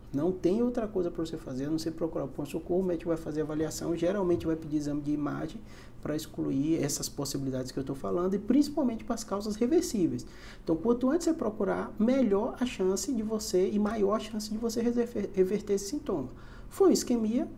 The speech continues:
o vaso, o médico consegue fazer um trombolítico, abrir aquele vaso de novo, a função vai voltar.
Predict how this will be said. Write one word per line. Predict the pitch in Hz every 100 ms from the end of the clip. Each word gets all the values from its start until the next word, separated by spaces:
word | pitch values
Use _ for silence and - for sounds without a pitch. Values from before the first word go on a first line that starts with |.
| -
o | 196
vaso, | 175 175 170 156 151 -
o |
médico | 160 160 180
consegue | 160 170 156
fazer | 156 151
um |
trombolítico, | 156 156 156 139 151 175 160 -
abrir | 147 139 165
aquele | 170 156 151
vaso | 147 147
de | 160
novo, | 147 156 180 254
a |
função | 254 214 190 - 165
vai | 185
voltar. | 202 302 311 170